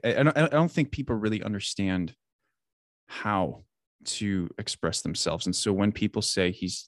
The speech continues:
not ready to talk about it," or, "I don't wanna talk about it," it's not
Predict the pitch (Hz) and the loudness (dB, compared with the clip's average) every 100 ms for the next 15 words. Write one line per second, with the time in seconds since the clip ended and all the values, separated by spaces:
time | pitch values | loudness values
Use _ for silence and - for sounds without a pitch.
0 | - 98 90 92 92 87 - 90 - 92 | -2 -2 0 0 0 -2 -4 -6 -4 -2
1 | 85 - 92 - 95 87 - - 90 95 | -2 -2 -6 -4 -4 -4 -4 -2 -2 -2
2 | - 80 90 87 - - 82 95 | -6 -8 -4 -4 -4 -6 -2 -4